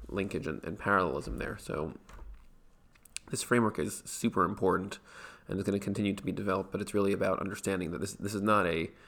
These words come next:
you know, uh, this, this is not a side point. This is a, a very important understanding of what it is that you are. But we have to, let, let's keep building. Uh, Lazos hareki vade ikar inyan hakodesh v'hamikdash ushriya shechinasu yisbarach hu ha'adam. So definitely the main point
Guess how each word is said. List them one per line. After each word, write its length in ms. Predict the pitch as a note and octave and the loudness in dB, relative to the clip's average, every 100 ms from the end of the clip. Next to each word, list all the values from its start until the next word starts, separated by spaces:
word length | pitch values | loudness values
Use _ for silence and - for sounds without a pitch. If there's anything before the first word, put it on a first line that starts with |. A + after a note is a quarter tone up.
| - - - | -20 -14 -4
you 80 | F#2 | 0
know, 120 | F2 | 0
uh, 100 | F2+ | 0
this, 120 | G2+ | -2
this 160 | - A#2+ | -2 2
is 60 | |
not 120 | C#3+ | 4
a 60 | G#2 | 4
side 420 | - A2 G#2+ F#2 | 4 6 6 4
point. 300 | C#2 A#1+ - | -2 -4 -4
This 140 | - G2 | -6 -4
is 120 | G2 | 0
a, 220 | F2+ - | 0 -2
a 60 | G2+ | 0
very 180 | G2+ F#2 | 2 2
important 400 | G#2 - F2 F2+ | 0 0 0 -2
understanding 440 | E2 - F#2+ D#2 | -6 -2 -2 0
of 180 | D#2 G#2 - | -4 -6 -4
what 200 | G2 G#2 | 2 4
it 100 | F#2 | 2
is 80 | F#2+ | 0
that 120 | D2 | -2
you 220 | E2 D#2+ | -2 -2
are. 240 | F#2 D#2 | -2 -4
But 160 | - C2 | -2 0
we 80 | A#2 | 2
have 100 | A2+ | 2
to, 120 | G#2+ | -2
let, 240 | - A2+ | -2 -2
let's 140 | B2 - | -2 -2
keep 200 | G#2+ - | -4 -2
building. 320 | D#2 - - - - - - - - - - | -4 -6 -14 -18 -18 -16 -14 -12 -12 -2 6
Uh, 160 | A#2 | 8
Lazos 420 | B2 B2 G#3+ G3 | 10 10 12 10
hareki 320 | C#3+ E3 D3+ C3 | 10 8 8 10
vade 300 | F3 G3+ D#3+ | 10 10 8
ikar 280 | E3+ D3+ | 8 8
inyan 240 | D#3 D#3 B2 | 8 8 6
hakodesh 340 | - C#3+ A#2+ | 8 8 8
v'hamikdash 460 | A2 B2+ A#2+ G#2 E2 | 6 6 6 2 2
ushriya 400 | - - C#3 - | -2 4 4 6
shechinasu 400 | A2+ B2+ A#2+ G#2+ | 6 6 6 2
yisbarach 360 | G#2 F#2 G#2 - | 6 6 6 6
hu 120 | C#3 | 8
ha'adam. 480 | A2+ E2+ - - - - | 8 6 0 -8 -10 -12
So 560 | - A2 A2 A2+ A2+ - - - _ - | 0 6 8 8 6 0 -14 -20 _ -2
definitely 240 | - F#3+ D#3+ | 2 6 8
the 80 | A#2 | 10
main 280 | B2+ C#3 | 10 8
point 500 | A#2+ - B2 G2 G2+ | 6 6 6 6 2